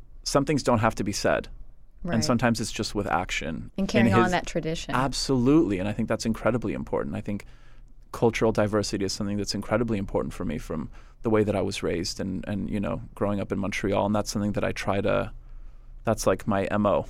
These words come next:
Speaker 1: with everything
Speaker 2: Well, you really
Speaker 1: that I
Speaker 2: show
Speaker 1: do.
Speaker 2: it in this book. You know,
Speaker 1: Thanks.
Speaker 2: all
Speaker 1: I
Speaker 2: the
Speaker 1: really
Speaker 2: different
Speaker 1: try, I, I really
Speaker 2: recipes.
Speaker 1: tried. That was a conscientious thing. I mean, it's,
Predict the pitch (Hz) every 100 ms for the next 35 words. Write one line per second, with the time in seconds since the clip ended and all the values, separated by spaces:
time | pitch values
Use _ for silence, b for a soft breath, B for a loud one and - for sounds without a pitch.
0 | - - 214 208 214 226 214 190 220 220
1 | 233 160 151 - 185 226 - - - -
2 | 143 147 - 120 131 147 139 - 117 120
3 | 120 127 135 - 135 120 117 123 - 113
4 | 110 104 104 95 95 - 104 98 - 50
5 | 101 104 101 - -